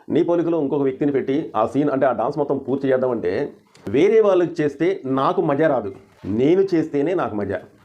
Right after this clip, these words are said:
ఆ సినిమా రిలీజ్ అయిన తర్వాత ప్రేక్షకుడు ఆ సినిమా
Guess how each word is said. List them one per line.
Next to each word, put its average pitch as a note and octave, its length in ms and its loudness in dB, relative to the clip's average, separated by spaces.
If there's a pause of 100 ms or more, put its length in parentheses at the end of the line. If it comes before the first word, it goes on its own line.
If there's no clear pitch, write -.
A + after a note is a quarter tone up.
(140)
ఆ B2 80 4
సినిమా F#3 320 2
రిలీజ్ E3+ 260 4
అయిన F3+ 140 2
తర్వాత D#3 300 2
ప్రేక్షకుడు F#3+ 680 0
ఆ F#3 100 4
సినిమా F3 320 2